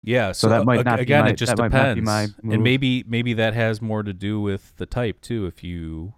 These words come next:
Speaker 1: take a hit off of a sativa,
Speaker 2: Right.
Speaker 1: then it, it might have you, give you that more uplifting, jittery feeling. If it's an indica, it might be more of a better, a better, um,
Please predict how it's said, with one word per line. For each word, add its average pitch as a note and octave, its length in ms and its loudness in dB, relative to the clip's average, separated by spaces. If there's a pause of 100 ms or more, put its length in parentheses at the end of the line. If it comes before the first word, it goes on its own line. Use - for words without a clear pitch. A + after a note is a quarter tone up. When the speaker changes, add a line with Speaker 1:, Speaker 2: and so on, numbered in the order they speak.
(160)
Speaker 1:
take - 180 -8
a G2 40 -10
hit F#2 160 -6
off F2 180 -6
of F2 140 -12
a E2+ 40 -10
sativa, F#2 760 -8 (440)
Speaker 2:
Right. G#2 380 -2 (200)
Speaker 1:
then F#2+ 260 -6
it, E2 180 -8
it F#2+ 140 -8
might E2+ 220 -8
have F2 200 -6
you, E2 300 -12 (280)
give F#2 140 -8
you F2+ 100 -8
that E2 120 -10
more F2+ 200 -8
uplifting, F2+ 600 -8
jittery F2 400 -4
feeling. F2 420 -10
If F2 160 -12
it's - 240 -16
an D#2+ 160 -14
indica, F#2 680 -10
it F2 100 -16
might F2 220 -14
be F2 300 -14
more F2+ 160 -12
of E2+ 80 -16
a F2 60 -12
better, E2+ 500 -12 (1040)
a E2+ 80 -14
better, E2 600 -10
um, D#2 300 -16